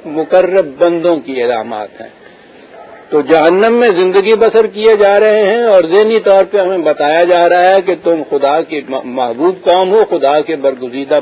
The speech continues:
بندے ہو۔ صدیوں سے اس قوم کو اس مغالطے میں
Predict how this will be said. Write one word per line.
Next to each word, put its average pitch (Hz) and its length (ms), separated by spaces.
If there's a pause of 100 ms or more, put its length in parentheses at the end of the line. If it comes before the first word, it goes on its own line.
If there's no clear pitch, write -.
بندے 113 420
ہو۔ 110 80 (1200)
صدیوں 202 400 (100)
سے 226 80
اس - 160
قوم 185 300
کو 147 300 (1160)
اس 151 220
مغالطے 143 560
میں 147 300